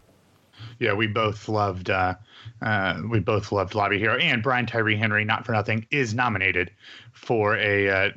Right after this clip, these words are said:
Drama League Award for Distinguished Performance. So cool for him. Um, the other recommendation is we're,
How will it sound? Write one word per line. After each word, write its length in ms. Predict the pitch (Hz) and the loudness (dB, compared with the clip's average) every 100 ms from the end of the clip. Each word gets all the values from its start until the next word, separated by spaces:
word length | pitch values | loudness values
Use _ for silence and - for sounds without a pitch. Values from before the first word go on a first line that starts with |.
| 113 | -4
Drama 320 | 120 113 107 | 0 2 2
League 220 | 107 98 | 2 0
Award 340 | 101 98 98 | 0 0 0
for 360 | 87 104 92 92 - - | -2 0 0 -2 -6 -4
Distinguished 520 | 110 117 95 95 - | -2 0 0 0 0
Performance. 540 | 104 - 95 87 - | -4 -2 -2 0 0
So 380 | - - - 87 - - - - - - | -2 0 0 -2 -4 -14 -14 -14 -18 -6
cool 160 | 165 | -4
for 140 | 113 117 | 0 0
him. 260 | 92 90 107 - - - | 0 -2 -6 -12 -8 -8
Um, 260 | - 160 151 | -4 -4 -2
the 80 | 202 | -2
other 140 | 220 | -2
recommendation 600 | 185 175 160 160 185 185 | -2 0 0 0 -2 -2
is 300 | 127 127 117 | 0 0 0
we're, 480 | 123 131 123 123 | 0 0 2 0